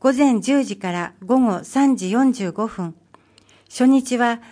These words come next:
午前九時三十分、二日目は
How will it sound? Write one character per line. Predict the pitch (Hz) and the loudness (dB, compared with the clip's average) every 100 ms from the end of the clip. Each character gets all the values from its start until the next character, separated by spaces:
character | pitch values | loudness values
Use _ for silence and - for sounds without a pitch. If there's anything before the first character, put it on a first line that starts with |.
| _ | _
午 | - 262 | -2 0
前 | 277 233 | 2 0
九 | - | -2
時 | 254 233 | -4 -4
三 | - 220 | -2 -2
十 | 208 233 | -2 -6
分、 | - 180 175 170 _ _ _ _ - | -8 -10 -10 -12 _ _ _ _ -10
二 | 233 - | -10 -6
日 | 254 | 0
目 | 247 254 | 2 2
は | 202 190 | 0 -4